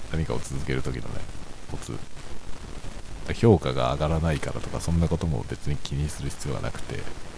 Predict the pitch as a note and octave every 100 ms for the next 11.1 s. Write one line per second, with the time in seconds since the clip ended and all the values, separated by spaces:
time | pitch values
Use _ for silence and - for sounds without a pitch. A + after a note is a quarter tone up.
0 | - - E2+ G2+ A#2 A#2 B2+ D2+ B1 A#1
1 | - E2+ F2 D2+ C#2+ D2 A1+ G1+ - -
2 | - - - - - - - - - B2
3 | G2+ D#2+ E2+ G2+ D2+ - D#2+ D#2 C#2+ -
4 | - F#2+ F#2+ F#2 D#2 B1 A1 C2+ A2 -
5 | - - - - - - E2+ E2+ E2+ D#2+
6 | C2 A#1 C2+ C#2+ C2+ C2+ A#1+ C2 C2 -
7 | C#2 - - - - C#3+ C#2+ D2+ - -
8 | A1+ - - - - - - A#1+ A#1 -
9 | C#2 - F2 F2+ - D#2+ - G2+ - -
10 | - - - - - - - - - F2+
11 | D#2